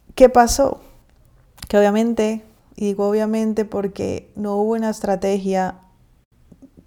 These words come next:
hecha como para los riesgos, eh,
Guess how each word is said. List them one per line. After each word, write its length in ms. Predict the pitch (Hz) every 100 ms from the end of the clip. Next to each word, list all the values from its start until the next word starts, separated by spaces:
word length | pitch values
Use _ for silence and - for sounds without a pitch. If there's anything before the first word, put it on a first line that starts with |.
| _
hecha 360 | 196 220 220 220
como 280 | 220 208 190
para 240 | 190 185
los 180 | 185 185
riesgos, 920 | 196 202 196 190 185 180 185 196 - - - - - - - - - _ -
eh, 420 | 208 202 190 180